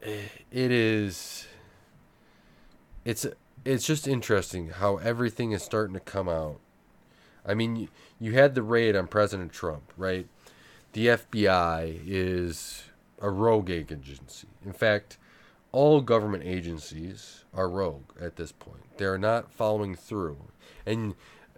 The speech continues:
Mike Pence today say, "I don't like the rhetoric about yada, yada, yada." I don't know. He, he, he flaps his gums, but at this point, I don't see him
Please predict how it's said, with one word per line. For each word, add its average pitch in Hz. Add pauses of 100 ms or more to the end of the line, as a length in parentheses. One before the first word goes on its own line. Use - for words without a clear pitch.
(180)
Mike 107
Pence 113
today 90
say, 90 (300)
"I 110
don't 123
like 117
the 101
rhetoric 101
about 85 (220)
yada, 90
yada, 76
yada." 69 (200)
I 92
don't 80
know. 76
He, 92 (120)
he, 90 (420)
he 101
flaps 113
his 95
gums, 98
but 85
at 90
this 104
point, 92
I 92
don't 92
see 92
him 87